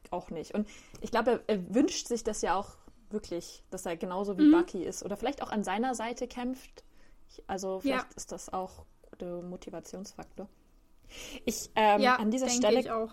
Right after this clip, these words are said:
Speaker 1: Kann ich noch sagen, dass ich mich, als ich diesen Film angeschaut hab, mich gewundert hab, warum,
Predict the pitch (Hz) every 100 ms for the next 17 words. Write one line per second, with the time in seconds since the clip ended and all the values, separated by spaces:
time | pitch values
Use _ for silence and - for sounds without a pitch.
0 | - - - - - - - - - -
1 | 254 233 220 - 196 220 208 - 226 233
2 | 226 190 220 - 196 180 226 220 208 202
3 | 202 208 202 - 196 202 - 180 214 196
4 | 185 - 196 - - - - - 185 202
5 | 226 233 226